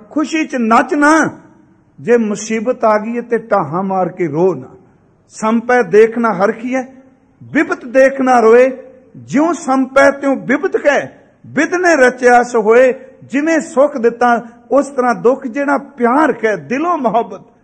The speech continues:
ਮੈਂ ਉਸੇ ਤੁਕ ਦੇ ਸਿਰ ਰੋਕਿਆ, ਜਿਹੜੀ ਦਿਲੋਂ ਮੁਹੱਬਤ ਹੈ, ਪਿਆਰਿਓ, ਉਹਦੇ 'ਚ ਹੋਰ ਕੋਈ ਸ਼ਰਤ ਨਹੀਂ। ਸਿਰਫ ਇੱਕੋ ਵੇ ਪਿਆਰਿਆ ਕਿ "ਤੂੰ ਮੈਨੂੰ ਭੁਲਾਈ ਨਾ।" ਉਹ ਸ਼ਬਦ ਹੈ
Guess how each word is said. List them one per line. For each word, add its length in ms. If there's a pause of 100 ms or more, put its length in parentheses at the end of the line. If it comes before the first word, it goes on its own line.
(280)
ਮੈਂ 120
ਉਸੇ 300
ਤੁਕ 280
ਦੇ 140
ਸਿਰ 160
ਰੋਕਿਆ, 520 (680)
ਜਿਹੜੀ 320
ਦਿਲੋਂ 480
ਮੁਹੱਬਤ 580
ਹੈ, 200 (600)
ਪਿਆਰਿਓ, 320
ਉਹਦੇ 360
'ਚ 140
ਹੋਰ 300
ਕੋਈ 300
ਸ਼ਰਤ 360
ਨਹੀਂ। 180 (500)
ਸਿਰਫ 340
ਇੱਕੋ 440
ਵੇ 120
ਪਿਆਰਿਆ 580 (600)
ਕਿ 100
"ਤੂੰ 340
ਮੈਨੂੰ 320
ਭੁਲਾਈ 440
ਨਾ।" 280 (600)
ਉਹ 120
ਸ਼ਬਦ 520
ਹੈ 340